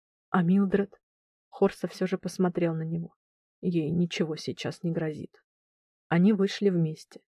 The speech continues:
беспрепятственно пересекли двор, и только у ворот Хорсе пришлось объяснить стражникам, что за крики в зале. Сказал то же самое, мол, веселятся, пока эти олухи разберутся, что к чему. «А теперь убирайся»,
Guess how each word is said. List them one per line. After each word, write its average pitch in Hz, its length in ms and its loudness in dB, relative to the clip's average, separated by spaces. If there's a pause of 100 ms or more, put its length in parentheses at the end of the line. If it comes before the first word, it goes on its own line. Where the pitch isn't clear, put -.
беспрепятственно 185 920 2
пересекли 196 580 2
двор, 208 340 2 (140)
и 185 100 -8
только 196 380 2
у 185 80 2
ворот 175 420 -2 (220)
Хорсе 170 400 0
пришлось 175 500 0
объяснить 170 540 0
стражникам, 208 640 2 (200)
что - 220 0
за 226 160 4
крики 208 320 2
в 208 80 6
зале. 180 420 -2 (500)
Сказал 233 420 6
то 226 160 6
же 214 100 4
самое, 165 600 -2
мол, 170 220 0
веселятся, 170 760 0 (460)
пока 170 260 2
эти 175 220 2
олухи 175 360 0
разберутся, 175 640 2
что 147 200 -2
к - 100 -14
чему. 160 360 -6 (760)
«А 175 80 0
теперь 175 400 2
убирайся», 160 600 -2